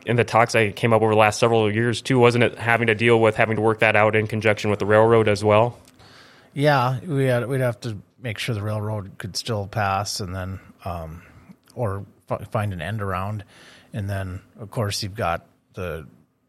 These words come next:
Speaker 2: convenience store and the golf course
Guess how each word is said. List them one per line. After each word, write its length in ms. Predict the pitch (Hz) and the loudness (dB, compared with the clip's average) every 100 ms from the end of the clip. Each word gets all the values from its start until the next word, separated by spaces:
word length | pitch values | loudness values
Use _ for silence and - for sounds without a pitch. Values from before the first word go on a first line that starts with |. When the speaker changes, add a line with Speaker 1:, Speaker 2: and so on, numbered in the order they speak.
| _ _ | _ _
Speaker 2:
convenience 520 | - 104 107 101 98 | -8 -6 -6 -6 -6
store 540 | - - 98 95 101 - _ _ | -8 -8 -6 -4 -6 -8 _ _
and 160 | 101 85 | -14 -12
the 40 | |
golf 300 | 80 98 104 | -8 -6 -6
course 540 | - 95 98 98 - | -8 -8 -6 -6 -8